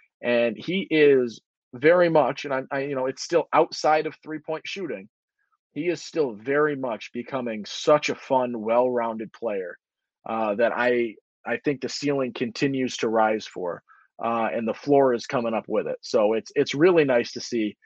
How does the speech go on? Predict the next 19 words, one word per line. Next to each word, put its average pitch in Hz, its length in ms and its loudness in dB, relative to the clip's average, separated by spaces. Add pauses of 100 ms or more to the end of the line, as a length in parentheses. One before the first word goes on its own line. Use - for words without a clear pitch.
(380)
out 123 140 2
of 110 100 2
Judah 110 400 0
because 120 400 -2
of, 110 340 2 (220)
you 220 120 -8
know, 147 120 4
there 156 180 6
were 160 140 6
some 151 180 -4
instances 156 640 -4
earlier 143 420 2
on 135 140 -2
in 131 80 -6
the 123 80 -8
season 127 440 -6
where 120 140 0
you 123 220 -2
knew, 135 420 4